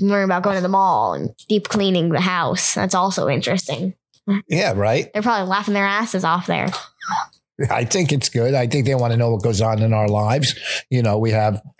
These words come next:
Speaker 2: you know, we're a, a typical family, and, you know, we're gonna go play miniature golf on
Speaker 1: Mini
Speaker 2: Sunday.
Speaker 1: golf.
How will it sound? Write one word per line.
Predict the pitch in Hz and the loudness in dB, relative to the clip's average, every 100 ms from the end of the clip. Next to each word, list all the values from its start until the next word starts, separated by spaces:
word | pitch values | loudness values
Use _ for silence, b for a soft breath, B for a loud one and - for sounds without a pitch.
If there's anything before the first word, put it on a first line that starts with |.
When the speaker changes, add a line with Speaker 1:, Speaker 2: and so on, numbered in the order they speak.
| _ _ _ | _ _ _
Speaker 2:
you | 160 | -2
know, | 156 110 | 0 2
we're | 110 110 110 | 2 2 0
a, | - 110 110 - | 0 -2 -2 -4
a | |
typical | 98 135 123 120 123 | -2 0 2 2 0
family, | 131 151 180 107 117 151 143 - _ _ - | 0 0 0 2 2 2 -2 -8 _ _ -2
and, | 117 113 120 120 - _ _ - _ - | 0 2 2 -2 -6 _ _ -20 _ -4
you | 147 | 0
know, | 107 110 | 2 2
we're | 120 | 2
gonna | 117 120 | 2 2
go | 120 | 2
play | 110 117 113 | 0 0 0
miniature | 110 110 120 - 107 | 2 2 2 0 0
golf | 101 110 113 | 2 2 0
on | 110 | 0
Speaker 1:
Mini | |
Speaker 2:
Sunday. | 104 110 101 104 117 | 2 2 2 2 2
Speaker 1:
golf. | 117 | -2